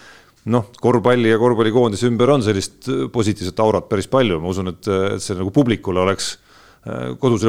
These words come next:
publikule oleks päris tore kingitus, kui, kui need mehed saaks sinna ajal, kus me nüüd näeme klubi hooajal, et Kotsarid ja, ja Trellid ja, ja päris mitmed mehed ei saa tulla, kus õnnestuks äkki nad ühe mütsi alla kokku saada ja lihtsalt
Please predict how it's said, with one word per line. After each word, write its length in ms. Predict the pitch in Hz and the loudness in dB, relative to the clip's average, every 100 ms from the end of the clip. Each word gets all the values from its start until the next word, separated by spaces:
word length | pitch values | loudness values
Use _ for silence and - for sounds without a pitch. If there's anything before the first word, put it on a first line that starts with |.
| 120 | 4
publikule 380 | 139 104 101 90 | 4 2 -2 0
oleks 160 | 95 - | -2 -2
päris 160 | 107 - | -2 0
tore 160 | 120 | 0
kingitus, 440 | 110 135 107 92 - | 2 0 -2 -8 -12
kui, 640 | 98 90 90 92 110 123 | -6 -2 -2 -2 -2 -4
kui 160 | - 101 | -4 -6
need 320 | 92 - - 98 | -6 -8 -6 -2
mehed 240 | 107 101 | 0 -2
saaks 380 | - 107 95 - | 0 -2 -2 -4
sinna 240 | 98 98 107 | -4 0 2
ajal, 220 | 117 95 | 2 0
kus 220 | 90 98 - | -2 -6 -4
me 140 | 101 101 | -2 0
nüüd 220 | 104 107 | 0 -2
näeme 300 | 107 110 104 92 | -2 -2 -2 -2
klubi 240 | 110 104 101 | -2 0 2
hooajal, 420 | 110 101 92 95 | 4 4 2 0
et 80 | 92 | -2
Kotsarid 460 | 113 113 - 95 92 | -4 -4 -4 -4 -2
ja, 140 | 104 101 - - - | -2 -2 -6 -20 -8
ja 120 | 110 107 | -4 2
Trellid 320 | 120 113 101 | 2 2 2
ja, 80 | 104 104 104 | 4 4 2
ja 80 | 104 | 2
päris 240 | 107 107 - | 0 -2 -4
mitmed 320 | 120 - 101 | -4 -2 0
mehed 240 | 117 110 98 | 2 2 2
ei 60 | |
saa 100 | 101 | 2
tulla, 300 | 135 120 90 87 - - - | 4 4 2 -2 -6 -16 -6
kus 220 | 101 - | -4 0
õnnestuks 640 | 117 131 120 110 - 120 | -2 0 0 0 -2 -2
äkki 220 | 117 - 101 | -2 0 0
nad 80 | 101 | 2
ühe 140 | 107 | 2
mütsi 240 | 113 104 101 | 0 -2 -2
alla 140 | 95 | 0
kokku 240 | 131 131 98 | -2 -2 -2
saada 320 | 92 87 90 | 0 0 0
ja 80 | 92 | 0
lihtsalt 300 | 104 104 | -2 -6